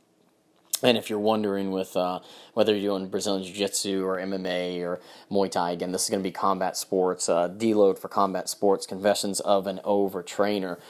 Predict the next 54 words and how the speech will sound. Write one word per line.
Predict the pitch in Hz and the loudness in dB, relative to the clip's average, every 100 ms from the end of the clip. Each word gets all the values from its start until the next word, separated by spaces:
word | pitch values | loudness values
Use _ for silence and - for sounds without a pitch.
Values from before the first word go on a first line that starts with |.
| - - | -20 -4
Um, | 110 107 101 95 92 87 - - - - - | 2 2 2 0 -4 -12 -18 -20 -20 -12 2
this | 113 - | 2 2
will | 104 | -2
be, | 104 98 | -2 0
uh, | 92 90 90 | 0 -2 -4
hopefully | 69 139 143 139 | 2 4 4 4
it'll | 131 | 2
help | 120 123 | 2 2
you | 113 | 2
out, | 101 110 110 - | 2 2 2 -2
uh, | 98 - 98 | -8 0 0
especially | 95 - 113 - 107 | 0 2 2 4 -2
if | 107 | -2
you | 101 | 0
really, | 104 101 101 | 2 2 2
really | 101 98 | 0 2
like | 98 98 | 0 -2
Jiu-Jitsu | 92 98 95 - 98 98 | -6 -6 -4 -2 0 0
or | |
you | 92 | 0
really, | 90 98 | -2 0
really | 95 98 95 | 0 0 -2
like | 92 - | -4 -4
to | 98 | 0
box | 95 95 95 98 - | 2 4 0 -2 -2
or | |
wrestle | 95 92 - 101 | 0 0 0 -2
or | 92 90 92 85 | -2 -2 -2 -2
all | 73 90 95 | -2 0 0
these | 98 | -2
things. | - 95 95 - - - | -2 -4 -4 -10 -20 -4
Um, | 92 90 90 | 0 0 0
they're | 101 | 2
a | 104 | 2
lot | 101 95 | 2 2
of | 104 | 0
fun. | - 101 98 101 101 | 0 0 0 -4 -6
Uh, | 90 95 | -4 -4
when | 92 98 | -4 -4
people | 113 107 98 | -6 -2 -4
first | - 98 - | 0 -2 0
start | - 98 | 2 2
with | 92 | 0
the | 95 | -6
gym, | 101 95 92 | -4 -2 -2
lots | 90 90 | -6 -8
of | 90 | -8
times | 98 92 90 - | -6 -6 -6 -4
th-, | - - | -4 -4
they | 82 87 | -6 -8
get | - | -2
super, | - 107 104 | -2 -2 -2
super | 98 101 92 | -2 -2 -2
excited. | 87 107 101 98 98 | -2 0 2 0 -4